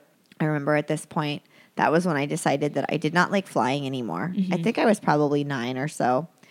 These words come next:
Speaker 1: And, um, and I just drew all these pictures. Like, I, I drew all these angry pictures involving, like,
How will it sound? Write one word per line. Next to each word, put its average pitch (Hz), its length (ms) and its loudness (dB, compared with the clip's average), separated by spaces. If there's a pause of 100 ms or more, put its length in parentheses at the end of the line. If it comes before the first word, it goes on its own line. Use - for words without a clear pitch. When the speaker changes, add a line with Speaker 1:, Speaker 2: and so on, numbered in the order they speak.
(220)
Speaker 1:
And, 147 480 0
um, 135 480 2 (440)
and 170 140 0
I 147 120 0
just 156 260 -6
drew 151 280 2
all 147 180 2
these 143 220 -2
pictures. 165 760 -2 (240)
Like, 175 140 -6
I, 147 180 -2 (400)
I 160 80 0
drew 185 160 0
all 208 80 8
these 175 260 2
angry 156 380 0
pictures 165 520 0
involving, 151 760 0
like, 139 240 0